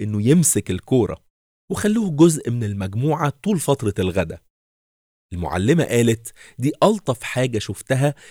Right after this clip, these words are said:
لمدة تمانية وعشرين سنة في مهنة التدريس." وقالت للصحفي:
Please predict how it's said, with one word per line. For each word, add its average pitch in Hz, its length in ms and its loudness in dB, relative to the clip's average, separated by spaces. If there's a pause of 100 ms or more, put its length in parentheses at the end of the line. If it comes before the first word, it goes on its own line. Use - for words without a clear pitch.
(100)
لمدة 127 380 2
تمانية 131 520 0
وعشرين 123 480 -4
سنة 143 260 0
في 127 160 -4
مهنة 110 280 0
التدريس." 90 680 -8 (680)
وقالت 104 380 0
للصحفي: 151 580 -2